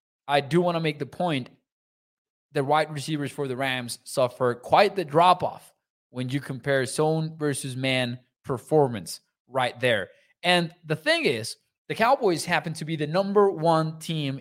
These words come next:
in the N F L in man coverage rate. No one plays as much man coverage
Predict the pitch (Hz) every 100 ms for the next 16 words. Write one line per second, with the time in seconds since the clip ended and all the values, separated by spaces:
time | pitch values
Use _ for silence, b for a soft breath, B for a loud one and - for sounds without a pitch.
0 | - 170 196 190 185 170 156 - 170 135
1 | 113 - _ _ - 147 135 139 131 127
2 | - - 143 110 113 104 - 117 104 -
3 | _ _ _ 147 202 208 202 - 190 160
4 | 156 160 156 156 156 143 135 156 139 -
5 | 131 123